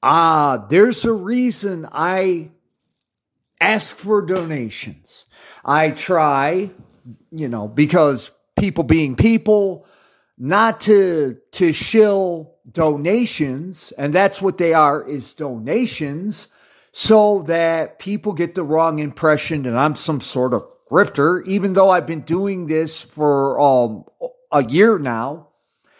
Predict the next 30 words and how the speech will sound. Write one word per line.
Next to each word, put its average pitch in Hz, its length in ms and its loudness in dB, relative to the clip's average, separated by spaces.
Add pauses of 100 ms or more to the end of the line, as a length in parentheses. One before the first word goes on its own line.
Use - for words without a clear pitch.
(160)
and 190 320 2
am 175 240 0
trying 196 500 -2
to 175 100 0
take 185 440 0
their 156 340 0
thirteen 202 540 -2
dollars, 170 680 0 (100)
and 117 400 -10 (100)
once 147 300 -2
again, 147 500 0 (340)
uh, 135 240 4
go 240 260 2
to 277 80 -4
Mexico, 214 920 -4 (220)
buy 214 160 4
a 240 100 4
bunch 214 240 0
of 196 100 -4
Mexican 180 440 -6
hookers, 147 640 -6
and 156 340 2
snort 156 440 -2
some 165 220 -4
blow. 190 580 4 (1400)
So 180 200 2
here's 240 380 2
the 220 80 -4
deal, 233 320 2
guys. 160 720 0